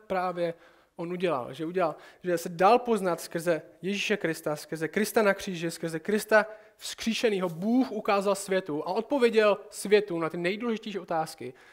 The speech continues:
které můžou mít. Co je smysl života? O čem by můj život měl být? Kam můj život vede? Tohle všechno my věříme, že Bůh v Kristu ukázal, když promluvil. My věříme, Bible dokonce říká, Ježíš Kristus je Boží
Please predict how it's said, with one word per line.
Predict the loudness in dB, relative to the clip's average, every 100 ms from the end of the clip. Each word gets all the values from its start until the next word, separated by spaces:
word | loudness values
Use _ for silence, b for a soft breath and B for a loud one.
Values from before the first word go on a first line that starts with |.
| B
které | -8 -6
můžou | -4 -6 -4 -2 0 -2 B B B
mít. | -8 -6 -8 b b b
Co | -6
je | -4
smysl | -4 -8 -6
života? | -4 -2 -2 -4 -6 b b -12
O | -8
čem | -6 -4
by | -4
můj | -4 -6 -6
život | -8 -8
měl | -8 -8
být? | -10 -12 -14 _ _
Kam | -10
můj | -8 -8
život | -6 -6
vede? | -4 -6 -8 _
Tohle | -4 -4
všechno | -2 -4 -4 -4
my | -2
věříme, | 0 -2 -2 -4
že | -4 -6 -10 b -8
Bůh | -2 0 -2
v | -2
Kristu | -2 -2 -2 -2 -4 -8 _ _ _ -12
ukázal, | -2 0 0 0 -2 -4 -6 B B _
když | -14
promluvil. | -12 -4 -4 -2 -2 -2 -4 B B -10
My |
věříme, | -6 -2 -2
Bible | -2 -2 0
dokonce | 0 -4 -8
říká, | -8 -2 -2
Ježíš | -2 -6
Kristus | -6 -8 -8 -8
je | -8
Boží | -4 -4 -4 -6 -8